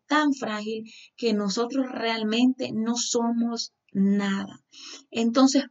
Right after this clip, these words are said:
¿por qué yo voy a ponerme a contradecir al Señor? No, sino hay que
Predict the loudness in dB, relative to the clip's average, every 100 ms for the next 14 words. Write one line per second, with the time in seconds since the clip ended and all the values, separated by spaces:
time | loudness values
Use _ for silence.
0 | _ 6 6 6 4 6 6 6 6 4
1 | 4 2 2 0 0 0 0 -2 -14 -20
2 | _ 2 6 6 4 -2 0 0 0 0
3 | 0 0 0 0 -4 -2 0 2 0 -6
4 | _ _ -20 -20 _ _ 6 6 6 4
5 | 4 8 8 8 6 2